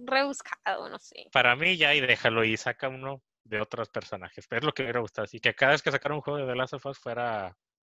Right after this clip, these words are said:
Speaker 2: ot-, una historia
Speaker 1: Ujú.
Speaker 2: diferente, o sea, contarnos, no sé, de unos caníbales, de una madre y su hijo, así cosas diferentes, que cada uno fuera su propia historia. Es lo que me hubiera gustado. ¿Van a sacar otro? Yo digo que sí, pero,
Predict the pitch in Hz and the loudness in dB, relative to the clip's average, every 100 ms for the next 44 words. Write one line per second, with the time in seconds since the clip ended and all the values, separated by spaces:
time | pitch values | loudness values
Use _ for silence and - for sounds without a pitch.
0 | _ _ _ 123 117 - 123 117 - 117 | _ _ _ -6 -6 -4 -6 -4 -4 -2
1 | 113 110 107 98 95 98 104 - 92 92 | 0 2 2 0 -6 -8 -10 -6 -4 -4
2 | 90 - 92 90 101 92 - 107 98 104 | -8 -8 -8 -8 -8 -8 -6 -10 -2 -2
3 | 95 104 101 92 - - _ - 101 - | -2 -6 -8 -10 -14 -18 _ -16 -14 -4
4 | 110 101 101 - 92 92 95 104 101 104 | 0 0 -2 -4 -6 -6 -8 -6 -6 -6
5 | 98 92 - - - 120 113 110 107 107 | -6 -8 -8 -14 -4 0 2 2 2 0
6 | - 101 104 107 - 120 113 104 - 127 | -6 -10 -8 -10 -8 -6 -4 -6 -8 -10
7 | 151 - 160 160 - 120 117 131 - - | -10 -10 -12 -14 -14 -12 -12 -14 -20 -14
8 | 117 120 120 117 113 113 - 104 101 - | -12 -12 -14 -14 -14 -18 -20 -20 -20 -20
9 | 98 - _ - 143 135 123 117 101 - | -20 -20 _ -8 -8 -6 -6 -6 -8 -12
10 | 95 - _ _ _ _ 127 147 147 147 | -18 -18 _ _ _ _ 0 0 -2 0
11 | 151 175 - 226 156 147 170 - 101 135 | 0 0 -4 -2 0 0 -2 -6 -6 -6
12 | 156 135 117 101 92 87 | -4 -2 0 0 -4 -10